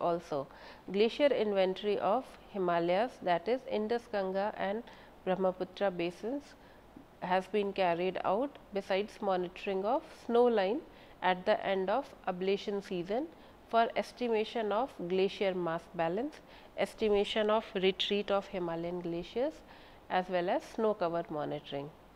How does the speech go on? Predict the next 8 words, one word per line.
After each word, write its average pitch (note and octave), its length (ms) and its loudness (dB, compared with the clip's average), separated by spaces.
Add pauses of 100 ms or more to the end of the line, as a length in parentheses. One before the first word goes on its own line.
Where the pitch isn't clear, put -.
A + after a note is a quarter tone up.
(380)
Glacial B3 420 4
inventory G#3+ 600 2
has A#3 180 0
also G#3 400 2
been A3+ 260 -2
carried F3+ 400 0
out E3+ 240 0
for A3+ 300 0